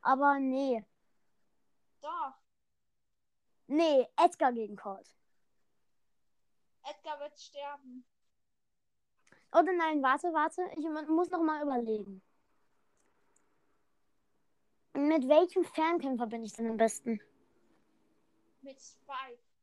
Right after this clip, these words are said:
Speaker 2: <laughs>
Speaker 1: Ich hab Spike nicht.
Speaker 2: Woher willst du dann wissen, dass Spike scheiße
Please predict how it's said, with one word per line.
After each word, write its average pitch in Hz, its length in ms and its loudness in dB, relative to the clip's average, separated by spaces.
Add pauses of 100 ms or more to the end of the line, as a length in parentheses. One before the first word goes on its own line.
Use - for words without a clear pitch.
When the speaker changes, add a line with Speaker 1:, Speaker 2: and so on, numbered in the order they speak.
Speaker 2:
<laughs> - 480 -20 (520)
Speaker 1:
Ich - 200 -4
hab 320 120 10
Spike 233 540 4
nicht. 226 320 -4 (1300)
Speaker 2:
Woher 330 260 -2
willst 453 220 -12
du - 40 -12
dann 392 180 -10
wissen, 453 300 -14
dass - 160 -20
Spike 370 340 -8
scheiße 466 540 -8